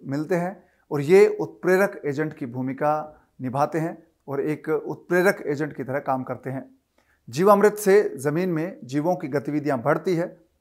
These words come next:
इससे फसलों का उत्पादन ज़्यादा होता है। जीवामृत पौधों को कवक और अन्य प्रकार के जो रोग हैं, उनसे बचाता है। तो अब आपको बताते हैं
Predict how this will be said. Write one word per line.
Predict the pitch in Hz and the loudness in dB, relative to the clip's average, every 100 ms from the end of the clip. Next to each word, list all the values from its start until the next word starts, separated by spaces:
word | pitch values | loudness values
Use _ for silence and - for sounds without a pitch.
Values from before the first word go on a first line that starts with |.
| - | 0
इससे | 185 185 180 214 - _ - | 0 2 0 -2 -12 _ -6
फसलों | 156 196 208 | -4 -2 2
का | 180 | 4
उत्पादन | 160 156 151 170 185 - _ | 4 2 2 0 -4 -14 _
ज़्यादा | 123 120 160 147 | -12 2 2 2
होता | 120 120 123 | -2 -6 -6
है। | 131 - _ _ _ _ _ | -8 -10 _ _ _ _ _
जीवामृत | 113 175 202 190 202 190 | -2 2 4 4 2 0
पौधों | 175 185 | 0 0
को | 185 170 | 0 -4
कवक | - 175 202 208 - - | 2 4 4 2 -10 -6
और | 147 - | -4 -2
अन्य | 165 180 | -2 -2
प्रकार | 175 147 147 | -2 0 0
के | 147 139 | 0 -8
जो | 131 | -6
रोग | 123 160 151 | -4 -4 -6
हैं, | 160 | -12
उनसे | - 131 135 131 | -12 -10 -6 -6
बचाता | 117 127 147 147 | -6 -2 0 2
है। | 160 175 - _ _ - | -2 -2 -12 _ _ -12
तो | |
अब | - - 220 | 4 6 10
आपको | 208 208 185 | 8 6 2
बताते | 165 170 180 | 4 4 2
हैं | 170 190 - | -2 -4 -10